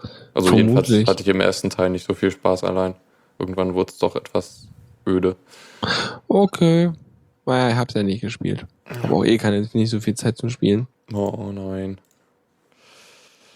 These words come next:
Speaker 1: So, dann haben wir noch, äh, The Book of Unwritten Tales zwei, was wir, glaub ich, auch mal besprochen haben, als im, als es das Kickstarter lief.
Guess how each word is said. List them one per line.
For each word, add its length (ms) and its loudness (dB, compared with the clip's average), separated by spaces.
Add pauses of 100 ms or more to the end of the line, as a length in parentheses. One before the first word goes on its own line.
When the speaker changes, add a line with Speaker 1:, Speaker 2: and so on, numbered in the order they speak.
(240)
Speaker 1:
So, 440 4 (200)
dann 280 0
haben 140 0
wir 80 2
noch, 360 0
äh, 380 4 (480)
The 160 -4
Book 240 0
of 200 -2
Unwritten 420 -2
Tales 400 -2
zwei, 420 0
was 180 -2
wir, 60 -2
glaub 180 2
ich, 100 -4
auch 80 -4
mal 160 0
besprochen 1400 -6
haben, 240 2
als 180 0
im, 340 -2
als 180 0
es 340 -6
das 320 -2
Kickstarter 500 -2
lief. 260 -4